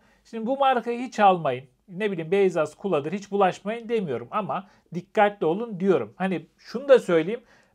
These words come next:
Ben bu cihazı getirdim ya size, bahsedeceğim dedim, onu da konuşalım. Şimdi bu Sony'nin Z V bir modeli. Bunun şarjı çok fazla gitmiyor. Yani otuz beş kırk dakika, kırk beş dakika hani Full H D ya da dört K videosuna göre değişiyor. Şimdi bu cihazı kullanırken neye ihtiyacınız oluyor? Bir güce.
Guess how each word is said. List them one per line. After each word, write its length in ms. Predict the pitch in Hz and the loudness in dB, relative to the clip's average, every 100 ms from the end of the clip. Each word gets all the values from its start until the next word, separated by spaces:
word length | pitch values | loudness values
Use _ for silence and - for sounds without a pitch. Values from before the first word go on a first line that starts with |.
| - | 0
Ben 220 | 226 247 | 2 0
bu 100 | 254 | -2
cihazı 320 | 220 202 202 | 2 2 2
getirdim 440 | 208 208 240 277 220 | -2 0 -2 0 -4
ya 60 | |
size, 180 | - 147 | -2 2
bahsedeceğim 540 | 156 151 170 160 165 | 2 2 -2 0 -2
dedim, 160 | 147 214 | -2 -4
onu 160 | 196 180 | -2 -2
da 100 | 143 | -2
konuşalım. 520 | 139 135 151 226 247 _ | -4 -2 -2 -2 -4 _
Şimdi 340 | - 220 240 233 | -12 -4 0 2
bu 180 | 262 208 | 2 0
Sony'nin 420 | - 226 226 240 | 2 2 2 0
Z 100 | 202 | 2
V 360 | 208 214 214 | 4 4 4
bir 80 | 214 | 2
modeli. 480 | 196 151 143 220 262 - _ _ 254 | 2 0 2 0 -2 -6 _ _ -2
Bunun 220 | 262 247 | -2 -2
şarjı 440 | 190 247 220 226 | 2 4 4 4
çok 240 | 254 240 - | 2 2 6
fazla 300 | 170 214 262 | 4 4 -2
gitmiyor. 380 | 220 - 147 | -4 -10 -8
Yani 200 | 160 139 | -6 -6
otuz 340 | - 233 - 160 | -4 -4 -4 -2
beş 200 | 160 - | -2 -2
kırk 280 | 247 226 - | -6 -4 -6
dakika, 320 | 107 - 127 | -6 -6 -6
kırk 240 | 208 - | -8 -2
beş 200 | 220 202 | -2 0
dakika 340 | 131 120 233 240 | -4 -4 -4 -4
hani 240 | 190 175 - | -4 -8 -6
Full 160 | 233 196 | -2 -2
H 240 | 139 123 | -2 -2
D 60 | 151 | -2
ya 80 | |
da 120 | 151 180 | 0 0
dört 220 | 196 196 | 0 2
K 180 | 160 190 | 2 2
videosuna 380 | 185 156 151 | -2 -4 -6
göre 240 | 175 247 226 | -2 0 2
değişiyor. 420 | 180 160 127 107 _ _ _ _ _ _ - | 0 -2 -8 -14 _ _ _ _ _ _ -14
Şimdi 280 | 285 262 | -6 -4
bu 100 | 277 | -4
cihazı 340 | 254 262 240 - | 2 2 2 -4
kullanırken 640 | 277 277 233 175 233 262 | 2 4 4 0 -2 -2
neye 180 | 277 262 | -2 -4
ihtiyacınız 520 | 196 185 160 156 156 | 0 2 2 2 -2
oluyor? 260 | 196 269 277 | -2 -2 -6
Bir 60 | |
güce. 380 | 220 233 202 117 | -8 -4 -2 -2